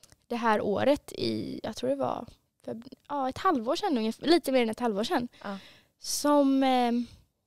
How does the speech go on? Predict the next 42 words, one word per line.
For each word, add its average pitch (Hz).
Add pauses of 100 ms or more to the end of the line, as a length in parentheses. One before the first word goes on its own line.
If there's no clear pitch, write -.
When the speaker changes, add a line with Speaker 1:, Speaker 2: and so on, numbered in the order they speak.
(100)
Speaker 1:
jag 220
bara, 208 (840)
det 302
var 359
också 349
bara 403
den 277
heliga 240
ande 233
som 262
bara 233
uppenbarade 233
det. -
Speaker 2:
Mm. 220
Speaker 1:
Du 233
behöver 302
förlåta 247
de 339
här 262
människorna. 226 (640)
Och -
jag 226
bara, 208
oj, 247
nej 233
men -
oj, 277 (180)
det 208
har 226
jag 370
ju 330
inte 226
gjort. - (140)
Jag 226
Speaker 2:
Ja. 202
Speaker 1:
jag, 247
alltså -
jag -
visste 254
inte 453
det. - (240)
Speaker 2:
Mm. 220